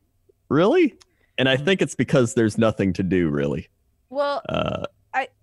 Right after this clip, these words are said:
Speaker 2: I mean, yesterday was the first time I had ever played it.
Speaker 1: Yeah.
Speaker 2: And, um, and I, I realized that it wasn't completely open to the public yet at the time that we
Speaker 1: Mm-hmm.
Speaker 2: were playing it, but I was like, "How,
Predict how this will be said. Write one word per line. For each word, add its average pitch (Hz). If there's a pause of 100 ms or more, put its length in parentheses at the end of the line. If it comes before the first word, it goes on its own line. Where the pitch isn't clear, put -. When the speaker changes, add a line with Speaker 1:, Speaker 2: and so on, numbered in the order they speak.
(160)
Speaker 2:
I 233
mean, 254
yesterday 269
was 311
the 262
first 233
time 214
I 202
had 196
ever 185
played 180
it. 262 (840)
Speaker 1:
Yeah. 214
Speaker 2:
And, 196 (340)
um, 196 (160)
and 233
I, 262 (120)
I 240
realized 240
that 180 (260)
it 190
wasn't 185 (480)
completely 185
open 175
to 175
the 160
public 175
yet 220 (360)
at 190
the 208
time 202
that 190
we -
Speaker 1:
Mm-hmm. 196
Speaker 2:
were -
playing 214
it, 208
but 208
I 202
was 196
like, 180 (920)
"How, 285